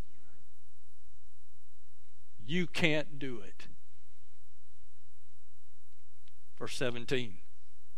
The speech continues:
But thanks be to God that th-, though you were slaves of sin,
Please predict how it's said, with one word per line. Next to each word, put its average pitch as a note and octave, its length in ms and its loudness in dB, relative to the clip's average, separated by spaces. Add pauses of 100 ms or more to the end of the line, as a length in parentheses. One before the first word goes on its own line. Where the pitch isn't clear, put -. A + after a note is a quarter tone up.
(1700)
But A#2 120 -2
thanks D#3 300 6
be D#3 140 6
to D3 80 8
God D3+ 460 4
that C3+ 180 0
th-, - 220 -2 (560)
though C#3 220 2
you D3 180 2
were C#3+ 100 2
slaves D3+ 840 2
of A#2 120 0
sin, C3 600 -2